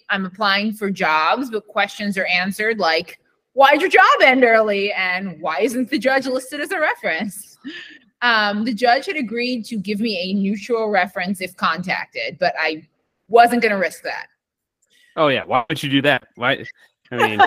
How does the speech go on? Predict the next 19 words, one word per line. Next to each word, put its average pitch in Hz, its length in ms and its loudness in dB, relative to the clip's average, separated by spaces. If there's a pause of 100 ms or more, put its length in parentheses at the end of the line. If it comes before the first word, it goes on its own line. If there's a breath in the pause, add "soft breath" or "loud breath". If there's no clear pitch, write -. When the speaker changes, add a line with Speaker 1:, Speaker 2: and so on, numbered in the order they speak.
(120)
Speaker 1:
<laughs> 339 160 2
Speaker 2:
it's 339 220 0
like 180 160 2
playing, 202 240 6
it's - 120 -2 (200 loud breath)
like 240 200 4
Speaker 1:
Yeah. - 40 -6
Speaker 2:
playing 208 240 6
with 170 180 2 (120)
fire. 127 600 2
Attorneys 151 520 -6
were, 147 260 -2
were 135 220 -8
risk 143 340 0
averse. 92 540 -14 (300)
Why 131 120 -2
would 143 180 -4
Speaker 1:
Yeah. 139 80 -6
Speaker 2:
you? 139 160 -6